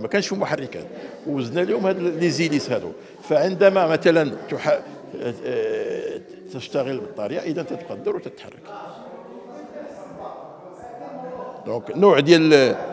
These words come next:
ديال الحركة ديال الطيران بطبيعة الحال.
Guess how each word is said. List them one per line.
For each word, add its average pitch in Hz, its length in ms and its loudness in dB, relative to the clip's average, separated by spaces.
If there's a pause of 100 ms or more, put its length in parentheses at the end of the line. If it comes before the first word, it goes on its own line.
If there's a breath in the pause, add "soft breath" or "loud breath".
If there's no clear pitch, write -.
(300)
ديال 143 160 4
الحركة 151 560 8
ديال 131 220 4
الطيران 123 800 4 (320)
بطبيعة - 200 -14
الحال. - 220 -18